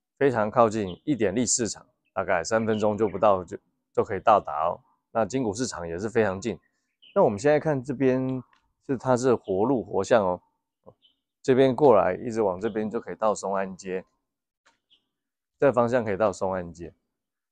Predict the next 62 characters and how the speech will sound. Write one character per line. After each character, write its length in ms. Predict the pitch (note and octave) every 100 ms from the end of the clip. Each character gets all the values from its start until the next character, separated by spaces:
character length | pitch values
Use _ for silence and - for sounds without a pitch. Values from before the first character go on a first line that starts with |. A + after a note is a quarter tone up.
| _
那 80 | -
我 60 | C#3+
们 100 | G#2+
今 80 | B2+
天 80 |
要 80 | D3
介 140 | C#3 C3+
绍 160 | C#3
的 60 | G#2
就 120 | B2
是 100 | B2
这 140 | A2
一 80 | A2
间 160 | G2 G2
了， 100 | - _ _ -
它 80 | A#2+
是 320 | - C3+ C3+
一 60 | A2
个 220 | A2+ F#2+
边 360 | - B2+ C3
间 240 | A#2 B2+ A#2+
的 240 | G#2+ E2 _ _ _ _ _ -
三 320 | - D3+ D#3
车 260 | C#3 D#3 D3
位 280 | D#3+ G#2+ - _ _ -
大 200 | D3 A#2+
透 200 | D3+ B2+
天 200 | C3+ C3
哦。 200 | A#2+ A#2+ _ _ _ _ _ _ _ _ _ _ - - - - _ _ _ _ _
那 140 | F3
我 60 | C#3+
们 100 | G#2
现 140 | C3+
在 120 | C#3+ C3
看， 220 | C#3 B2
因 80 | D#3
为 100 | C3+
刚 140 | C#3
好 160 | C3 G2
现 180 | D3 C3+
场 280 | G#2 G2
有 180 | F#2+ F#2+
一 80 | A#2
台 220 | G#2+ G2+
车， 260 | - G#2+ G#2 _ _ _ _
<clears throat> 200 | F#3 C#3 - _ _ _ _ _ _ - _ _ _ _ _ _ _ _ - _ _ _ _ _ _ _ _
现 140 | - D3
场 140 | B2
这 140 | C#3+
台 160 | B2 A2
车， 280 | - B2 A#2
然 80 | A#2
后 80 |
前 180 | C3+ A#2+
面 160 | C3+ C3
再 200 | C3+ C3
停 240 | - A2
一 80 | C3
台 180 | G#2+ G2+
车， 240 | A#2 A2+
绝 140 | G#2
对 100 | G#2+